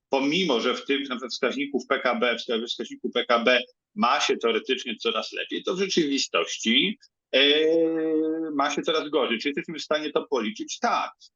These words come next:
Ja na przykład w swoich pracach naukowych wielokrotnie pisałem o tym, znaczy my tu akurat jako Polacy jesteśmy trochę w plecy, bo nam się wydaje, że jesteśmy autorytetami w dziedzinie Rosji. No akurat mieliśmy rację z tym wybuchem wojny, jeszcze z paroma,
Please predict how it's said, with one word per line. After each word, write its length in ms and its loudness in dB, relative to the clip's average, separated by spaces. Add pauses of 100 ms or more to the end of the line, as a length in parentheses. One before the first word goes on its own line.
Ja 120 0
na 120 0
przykład 260 -2
w 40 -6
swoich 200 -2
pracach 320 -2
naukowych 400 -2
wielokrotnie 540 -2
pisałem 420 -2
o 100 0
tym, 160 -4
znaczy 280 -6
my 60 -8
tu 80 0
akurat 300 0
jako 240 -2
Polacy 320 0
jesteśmy 340 -10
trochę 240 -8
w 60 -18
plecy, 420 2
bo 160 2 (360)
nam 120 2
się 260 6
wydaje, 320 4
że 100 4
jesteśmy 640 2 (280)
autorytetami 720 4
w 40 -10
dziedzinie 300 -4
Rosji. 320 -2
No 60 -2
akurat 400 -2
mieliśmy 380 -4
rację 340 -2
z 40 -20
tym 180 -16
wybuchem 380 -4
wojny, 340 0
jeszcze 200 -6
z 80 -16
paroma, 420 -2